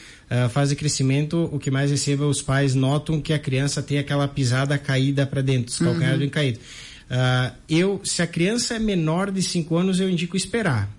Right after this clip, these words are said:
Speaker 1: Espera, passa. Dali dos cinco aos oito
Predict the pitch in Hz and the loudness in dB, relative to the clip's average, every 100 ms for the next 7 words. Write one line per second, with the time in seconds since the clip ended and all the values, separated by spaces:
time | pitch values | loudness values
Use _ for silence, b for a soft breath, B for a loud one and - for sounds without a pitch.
0 | - - - 127 135 156 170 160 - 139 | -12 -10 -2 0 2 2 2 -2 -2 -2
1 | 151 139 120 170 214 233 208 - - 214 | -2 -4 -4 -2 0 0 0 -2 0 0
2 | 226 208 180 156 175 214 | 2 2 2 2 0 -2